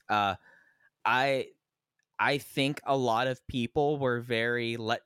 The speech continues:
down by this match, and a lot of people were not wanting this kind of match. This is not the matches you see or you wanted in Third Dragon Gate, and, uh, it, it, it's an Ultimo show.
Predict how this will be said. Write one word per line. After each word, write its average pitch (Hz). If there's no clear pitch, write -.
down 107
by 117
this 104
match, 98
and 110
a -
lot 95
of 104
people 98
were 92
not 82
wanting 85
this 85
kind 85
of 90
match. 113
This 87
is 85
not 87
the 98
matches 90
you 98
see 107
or 123
you 120
wanted 101
in 98
Third 123
Dragon 85
Gate, 85
and, 98
uh, 104
it, 127
it, 104
it's 139
an 175
Ultimo 151
show. 85